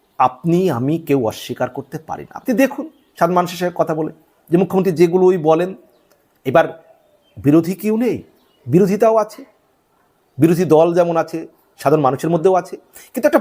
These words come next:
বড় সংখ্যার সাধারণ মানুষ বিশ্বাস করেন যে না, মমতা ব্যানার্জি বলছেন, তার মানে তিনি এটা, আহ, করবেন বললে করবেন বা করেছেন বললে করেছেন। এ বিষয়ে সম্মানিত দর্শক, আপনাদের আশেপাশে একটু কথা বলে আপনারা কমেন্ট করে জানাবেন,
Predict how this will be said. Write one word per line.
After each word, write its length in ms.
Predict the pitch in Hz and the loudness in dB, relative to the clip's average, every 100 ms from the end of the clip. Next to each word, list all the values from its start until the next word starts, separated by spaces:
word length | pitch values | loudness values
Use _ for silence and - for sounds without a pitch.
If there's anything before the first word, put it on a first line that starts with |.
| 120 | -2
বড় 340 | 127 175 247 277 | 2 2 2 -2
সংখ্যার 520 | - 180 175 175 196 | -4 -4 -4 0 -2
সাধারণ 360 | - 127 156 143 | -2 -4 -4 -4
মানুষ 300 | 107 170 113 | -4 -4 -4
বিশ্বাস 380 | 202 - 151 | -6 -4 -6
করেন 220 | - 113 131 | -4 -6 -2
যে 80 | |
না, 220 | 202 170 101 _ _ _ | 0 0 -2 _ _ _
মমতা 260 | 135 226 233 | -8 -2 0
ব্যানার্জি 280 | 254 202 196 | 0 0 -2
বলছেন, 540 | 127 285 - 208 104 - _ | 2 2 2 0 -2 -10 _
তার 140 | 135 | 0
মানে 140 | 147 175 | 2 0
তিনি 180 | 165 147 | 0 0
এটা, 160 | 147 139 - _ | 2 0 -4 _
আহ, 640 | 127 120 113 107 101 90 - _ - | 0 2 2 -2 -4 -6 -12 _ 2
করবেন 340 | 196 196 190 | 4 4 2
বললে 320 | 175 170 170 160 | 0 0 -2 0
করবেন 440 | 190 208 208 214 165 | 2 4 2 0 -2
বা 100 | 143 | -2
করেছেন 500 | - 180 175 160 151 | 0 0 0 -2 0
বললে 180 | 139 | 0
করেছেন। 420 | 139 110 82 - - _ _ _ _ _ _ _ _ _ _ _ _ _ - - - - | -2 -6 -8 -12 -20 _ _ _ _ _ _ _ _ _ _ _ _ _ -20 -20 -4 0
এ 80 | |
বিষয়ে 460 | 214 247 233 196 - | 2 2 2 0 -4
সম্মানিত 240 | - 202 220 | -4 0 2
দর্শক, 200 | 220 220 | 0 0
আপনাদের 260 | 226 214 196 | -2 0 0
আশেপাশে 460 | 175 - 208 - | 0 -2 -4 -4
একটু 160 | - 185 | -8 -6
কথা 200 | 180 175 | -2 -2
বলে 140 | 180 175 | 0 0
আপনারা 180 | 170 151 | 0 -2
কমেন্ট 280 | 151 147 | -2 -2
করে 120 | 147 139 | -4 -2
জানাবেন, 320 | 123 117 | -2 -4